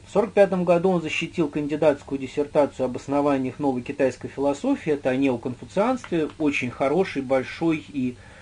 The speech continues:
на прекрасном уровне исполненный текст. М, в тысяча восемьсот сорок седьмом году он защитил магистерскую, которая, к сожалению, утрачена, но в том же году, в возрасте двадцати трех лет, он умер от холеры.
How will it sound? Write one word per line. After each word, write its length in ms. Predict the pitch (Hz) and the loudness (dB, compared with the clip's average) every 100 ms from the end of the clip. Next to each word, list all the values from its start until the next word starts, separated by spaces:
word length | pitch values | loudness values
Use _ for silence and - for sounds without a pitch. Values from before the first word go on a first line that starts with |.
| - - | -12 -6
на 100 | 131 | -4
прекрасном 640 | 147 143 151 139 143 143 | -2 2 2 2 0 2
уровне 420 | 131 127 123 117 113 | 2 0 -2 -2 -6
исполненный 640 | 139 135 - 135 127 127 135 | -12 -8 -2 0 0 -2 -2
текст. 400 | - 262 277 - - - - - - | 0 -2 -2 -8 -20 -20 -20 -16 -8
М, 320 | 151 147 143 | -4 -2 0
в 20 | |
тысяча 220 | 190 190 | -2 -4
восемьсот 400 | 175 170 170 160 | -4 -2 0 0
сорок 240 | 170 160 - | 0 -2 -4
седьмом 360 | 156 175 165 | -2 0 0
году 260 | 147 139 139 | 2 2 2
он 100 | 131 | 0
защитил 340 | 127 139 139 | -4 -6 -4
магистерскую, 640 | 135 143 147 135 117 - 120 | -2 0 0 -4 -8 -8 -4
которая, 380 | 127 135 127 | -4 -2 -4
к 60 | 120 | -4
сожалению, 640 | 127 127 135 131 127 131 | -4 -2 0 0 0 -2
утрачена, 720 | 147 147 240 277 - 196 165 - - | -4 0 2 2 0 0 -2 -4 -4
но 140 | 180 | -4
в 60 | 180 | 0
том 220 | 180 180 | 0 0
же 100 | 160 | 0
году, 340 | 147 147 180 | 4 4 2
в 160 | 196 135 | -2 -2
возрасте 340 | 147 147 - | 0 0 -2
двадцати 360 | 135 135 - 147 | -6 -8 -6 -6
трех 260 | 143 143 170 | 0 0 2
лет, 240 | 220 233 - - - - - | 0 -2 -8 -20 -20 -12 -2
он 260 | 156 151 - | -2 -2 -4
умер 320 | 160 139 127 | -2 0 0
от 120 | 123 - | -4 0
холеры. 520 | 151 190 285 254 | 2 4 4 4